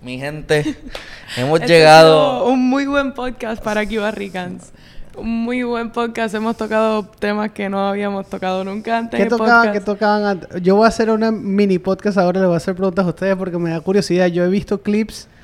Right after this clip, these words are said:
Speaker 3: pero, pero más o menos cómo han manejado ustedes. Eh, eh, este es un, un podcast, hay comedia y yo lo hice
Speaker 1: Sí.
Speaker 3: muy serio.
Speaker 2: No, no,
Speaker 3: ¿Cómo?
Speaker 2: está bien, está bien.
Speaker 1: No, a ver, nosotros no tenemos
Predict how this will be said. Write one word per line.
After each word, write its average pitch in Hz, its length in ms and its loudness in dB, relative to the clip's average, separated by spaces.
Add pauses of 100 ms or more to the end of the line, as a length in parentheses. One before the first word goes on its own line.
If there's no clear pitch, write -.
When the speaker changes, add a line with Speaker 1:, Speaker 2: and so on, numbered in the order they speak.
(640)
Speaker 3:
pero, 160 540 -2 (120)
pero 170 380 -6 (180)
más 143 180 -12
o 180 60 -6
menos 180 240 -4
cómo 185 240 -2
han 185 100 -2
manejado 165 480 -4
ustedes. 170 800 -4
Eh, - 40 -16 (360)
eh, - 80 -14
este 175 220 -6
es 208 60 0
un, 208 280 -6
un 185 120 -12
podcast, 196 640 -6 (480)
hay 165 140 -12
comedia 208 1000 0
y 175 120 -6
yo 175 100 -2
lo 185 100 0
hice 185 140 -2
Speaker 1:
Sí. 208 60 -2
Speaker 3:
muy 202 220 0
serio. 208 840 -2
Speaker 2:
No, 262 220 2
no, 285 80 2
Speaker 3:
¿Cómo? 277 100 2
Speaker 2:
está 220 260 -2
bien, 180 220 -8
está 175 280 -10
bien. 170 220 -10
Speaker 1:
No, 143 380 4
a - 220 -2
ver, 117 160 -6
nosotros 127 420 -8
no 151 140 -6
tenemos 147 520 -6